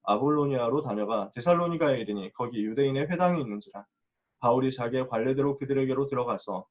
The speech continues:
새 안식일에 성경을 가지고 강론하며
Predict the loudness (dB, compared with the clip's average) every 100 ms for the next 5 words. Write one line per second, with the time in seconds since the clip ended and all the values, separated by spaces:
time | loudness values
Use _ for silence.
0 | _ -2 4 6 4 0 -2 -2 0 0
1 | 0 2 0 0 -4 -4 -4 -4 -4 -6
2 | -6 -8 -12